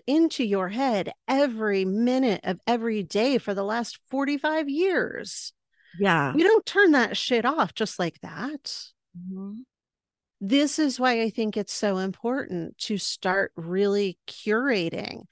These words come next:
Speaker 1: and paying attention to what we allow into our eyes and into our brains. And that's something that we'll talk about, um,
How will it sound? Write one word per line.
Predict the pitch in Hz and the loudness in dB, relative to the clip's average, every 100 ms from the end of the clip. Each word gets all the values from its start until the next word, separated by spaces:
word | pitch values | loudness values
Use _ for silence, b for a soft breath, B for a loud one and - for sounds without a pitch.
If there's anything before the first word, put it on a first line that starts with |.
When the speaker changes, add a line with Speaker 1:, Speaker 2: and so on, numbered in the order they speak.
| B B - | B B -6
Speaker 1:
and | 175 | -2
paying | 196 214 208 | 2 2 2
attention | 190 190 220 285 226 170 | -2 -2 -2 0 -2 -2
to | - 185 | 0 -2
what | 147 185 - | 0 0 0
we | 302 | 2
allow | 214 147 - - - - - _ _ _ _ _ _ _ - | 2 0 -4 -6 -10 -14 -20 _ _ _ _ _ _ _ 0
into | 214 208 - 220 196 - | 2 2 0 2 2 4
our | 180 - | 2 2
eyes | 160 156 170 175 - | 0 0 -2 -6 -4
and | - 185 | -4 -2
into | 175 175 175 | -2 -4 -4
our | 160 | -4
brains. | 160 165 160 - | -2 -4 -4 -6
And | 196 | -4
that's | 214 - | -2 -2
something | 208 190 180 | -2 -2 -2
that | 151 | -4
we'll | 156 | -8
talk | - 165 165 185 | -8 -6 -6 -8
about, | 160 160 165 - _ b b b _ | -8 -8 -8 -10 _ b b b _
um, | 185 165 147 | -4 -4 -4